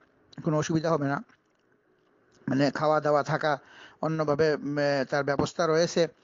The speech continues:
এ, সেটা তার স্ত্রীর পক্ষ থেকে হোক, আত্মীয় স্বজনের পক্ষ থেকে হোক, আহ, বা তার পিতামাতার পক্ষ থেকে, এক্ষেত্রে, উম, কোনো অসুবিধা নাই।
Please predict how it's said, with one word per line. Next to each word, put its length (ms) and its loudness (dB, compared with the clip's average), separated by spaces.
এ, 80 -4
সেটা 540 0
তার 180 -2
স্ত্রীর 220 -2
পক্ষ 240 0
থেকে 200 0
হোক, 200 0
আত্মীয় 220 -4
স্বজনের 260 -2
পক্ষ 240 -4
থেকে 200 0
হোক, 200 0
আহ, 140 -2
বা 140 2
তার 140 0
পিতামাতার 400 0
পক্ষ 200 -2
থেকে, 300 0
এক্ষেত্রে, 480 2
উম, 500 -6
কোনো 240 0
অসুবিধা 340 -2
নাই। 160 0